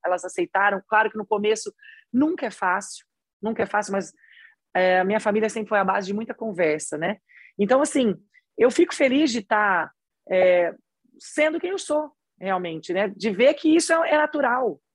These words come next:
que não, eu não, eu não sou um bicho de sete cabeças, eu sou um ser humano normal, é, eu trabalho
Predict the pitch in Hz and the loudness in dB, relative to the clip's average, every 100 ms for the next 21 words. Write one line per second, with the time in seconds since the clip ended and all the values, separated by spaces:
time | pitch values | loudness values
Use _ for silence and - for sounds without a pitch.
0 | _ - 220 220 226 247 240 - 247 254 | _ -8 -6 -4 -2 -4 -6 -8 -6 -6
1 | - 247 247 220 208 - 202 202 185 175 | -4 0 0 0 -2 -2 -2 0 0 0
2 | 185 185 175 180 190 190 180 175 175 170 | 0 -2 -4 -6 -4 -2 0 0 -2 -2
3 | 175 202 208 208 _ - - _ - 180 | 2 4 2 0 _ -20 -20 _ 0 4
4 | 180 180 180 - 202 196 165 185 208 202 | 4 4 0 -2 -4 -4 0 2 2 2
5 | 196 208 | -2 -6